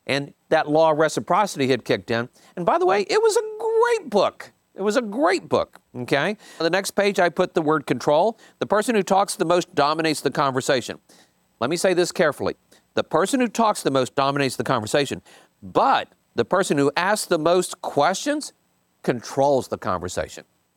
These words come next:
Learn to ask questions. It isn't just about talking. Ask questions, okay? And that's really one of the best sales techniques out there, right? Is asking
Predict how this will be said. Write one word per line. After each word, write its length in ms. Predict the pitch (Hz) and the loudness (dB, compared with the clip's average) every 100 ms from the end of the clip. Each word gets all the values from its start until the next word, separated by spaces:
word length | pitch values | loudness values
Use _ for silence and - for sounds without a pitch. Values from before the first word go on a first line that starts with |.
| _ _ _ _ _ _ _ _ _ _ - | _ _ _ _ _ _ _ _ _ _ -4
Learn 300 | 127 202 226 | 0 2 0
to 160 | - | 0
ask 260 | 160 165 - | -2 -2 -2
questions. 560 | 147 127 - 78 - - _ _ _ _ _ | 0 0 -2 -16 -18 -20 _ _ _ _ _
It 120 | 107 | -2
isn't 240 | 151 190 165 | 0 0 0
just 240 | 202 190 | 0 0
about 320 | 170 170 151 _ _ - | 0 0 -2 _ _ -10
talking. 540 | - 277 208 110 101 - _ _ _ _ _ _ - | 0 0 0 -4 -8 -10 _ _ _ _ _ _ -8
Ask 460 | 139 196 190 - - | -4 -2 -4 -8 -10
questions, 720 | - 160 139 - - - - - | -2 0 0 -6 -16 -18 -20 -12
okay? 440 | 107 101 131 143 160 _ - | -8 -2 -2 -2 -6 _ -4
And 160 | 143 | -2
that's 180 | 180 220 | 0 -2
really 380 | 160 147 208 220 | -2 2 2 2
one 300 | 139 156 165 | 0 -2 -2
of 80 | 147 | 0
the 40 | |
best 220 | 131 156 | 0 0
sales 240 | - 190 190 | 2 0 2
techniques 460 | 165 151 151 143 | -2 -2 -4 0
out 160 | 240 269 | 0 0
there, 160 | 92 104 | 0 0
right? 200 | 208 - _ 139 | 0 -4 _ -4
Is 120 | 131 | 0
asking 460 | 131 123 127 113 | 0 0 -6 -8